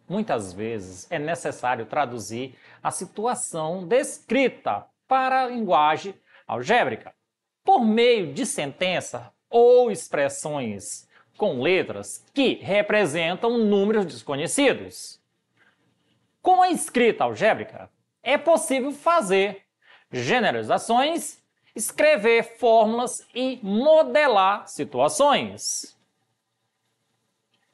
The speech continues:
Então a gente pode ver aí, tá?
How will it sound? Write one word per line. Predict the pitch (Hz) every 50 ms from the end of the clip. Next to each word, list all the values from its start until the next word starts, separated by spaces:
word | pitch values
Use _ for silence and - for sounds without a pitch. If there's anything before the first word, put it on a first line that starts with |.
| - - _ -
Então | 254 233 - 370 359 381
a | 370
gente | 277 349 359 349 330
pode | - - 285 285 311 285 294 262
ver | 247 294 311
aí, | 311 294 226 226 220 196 - - _ _ _ _ _ _ _ _ _ _ _ _ _ _ _ _ _
tá? | - 165 175 202 233 - -